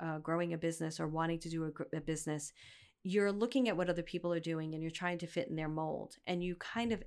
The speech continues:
edit out yourself, which is not great. Um, at least in my opinion and from what I teach. And in this, uh, Join sas experience, if you come into S F A, we're gonna be doing the Genius Call in early January of twenty twenty-two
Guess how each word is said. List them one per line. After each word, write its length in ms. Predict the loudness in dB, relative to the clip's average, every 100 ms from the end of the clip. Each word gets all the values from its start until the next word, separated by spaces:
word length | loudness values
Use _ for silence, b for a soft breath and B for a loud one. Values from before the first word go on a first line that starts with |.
| -2
edit 280 | 0 0 -2
out 220 | -4 -4
yourself, 480 | -4 -4 -2 -4 -4 -4
which 180 | 0 2
is 160 | 2
not 240 | 0 -2 -4
great. 480 | -6 -6 -6 -14 -20 B B B B B B 6
Um, 380 | 6 6 4 2
at 80 | 2
least 240 | 2 2
in 60 | 2
my 160 | 2
opinion 420 | 2 0 0 2 2
and 160 | 0
from 100 | -2
what 140 | -2 0
I 120 | -2
teach. 460 | -4 -2 -2 -4 -2
And 200 | 0 0
in 180 | 2 2
this, 380 | 2 0 -6 -4
uh, 200 | -2 -2
Join 260 | 0 0 0
sas 400 | 2 2 2 0
experience, 720 | -6 -4 -2 0 0 -2 -4
if 180 | -6 -6
you 60 |
come 180 | -2 0
into 160 | 0 0
S 200 | 0 -2
F 120 | 0
A, 200 | 0 0
we're 160 | -2 -2
gonna 100 | -2
be 100 | -2
doing 300 | 0 0 0
the 60 |
Genius 420 | -2 -2 -2 -4
Call 300 | -4 -4 -2
in 240 | -2 -4 -4
early 240 | -4 -4 -4
January 520 | -4 -2 -2 -4 -6
of 100 | -8
twenty 340 | -6 -4 -6
twenty-two 760 | -6 -8 -8 -4 0 2 0